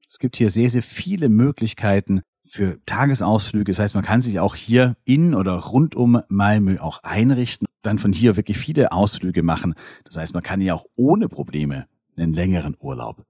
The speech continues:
verbringen. Das Schöne natürlich bei Skåne ist immer,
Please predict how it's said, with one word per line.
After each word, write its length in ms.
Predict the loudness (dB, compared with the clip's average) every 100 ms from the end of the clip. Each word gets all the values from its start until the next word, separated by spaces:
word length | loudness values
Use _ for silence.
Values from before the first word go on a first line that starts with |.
| _ _
verbringen. 720 | -8 -6 -6 -8 -10 -16 _ _ _ _ -12
Das 100 | -2
Schöne 240 | 4 4
natürlich 300 | 4 2 0
bei 120 | 0
Skåne 420 | -2 0 2 4 2
ist 100 | 2
immer, 260 | 2 2